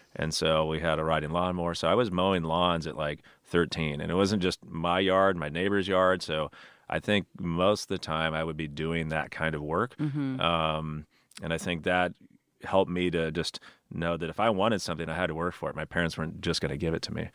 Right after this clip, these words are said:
Speaker 2: Yeah.
Speaker 1: Um, then I actually did carpet cleaning, which is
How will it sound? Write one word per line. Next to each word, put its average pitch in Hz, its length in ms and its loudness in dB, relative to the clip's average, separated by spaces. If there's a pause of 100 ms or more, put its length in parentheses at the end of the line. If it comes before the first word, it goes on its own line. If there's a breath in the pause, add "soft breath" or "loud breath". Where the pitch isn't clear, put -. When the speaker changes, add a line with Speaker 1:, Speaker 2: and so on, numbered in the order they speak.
(100)
Speaker 2:
Yeah. 98 480 0
Speaker 1:
Um, 76 260 -10
then 104 100 2
I 101 140 4
actually 92 300 -2
did 80 160 -6
carpet 95 320 0
cleaning, 110 400 2 (240 loud breath)
which - 200 2
is 78 220 -2